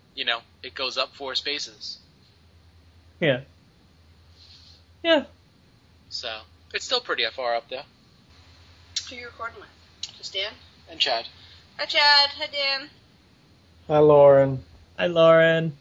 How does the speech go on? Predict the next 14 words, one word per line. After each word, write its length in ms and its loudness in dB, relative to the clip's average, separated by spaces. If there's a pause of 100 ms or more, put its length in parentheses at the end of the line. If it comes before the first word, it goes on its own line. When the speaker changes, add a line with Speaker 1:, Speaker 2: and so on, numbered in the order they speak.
(500)
Speaker 1:
It's 160 -14
so 180 -4
funny 360 -2
when 160 -10
you 120 -10
say 220 -4
hi 220 -2
back, 300 -2 (360)
'cause 140 -12
I 60 0
have 160 -6
my 100 -10
earphones 500 -14
in, 80 -8